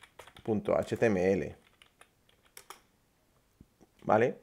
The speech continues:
Y aquí, lógicamente, siempre tengo que poner el doctype H T M L al principio para que sepa que es un H T M L.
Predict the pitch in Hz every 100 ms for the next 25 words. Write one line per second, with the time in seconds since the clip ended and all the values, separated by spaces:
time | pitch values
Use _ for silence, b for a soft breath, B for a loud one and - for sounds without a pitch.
0 | B B B B B B B - 123 123
1 | 151 135 101 - 113 127 131 113 101 127
2 | 131 139 127 127 131 113 98 110 - 123
3 | - 117 - 113 120 113 120 107 - 120
4 | 113 98 101 - 120 131 104 107 98 101
5 | 101 98 107 127 90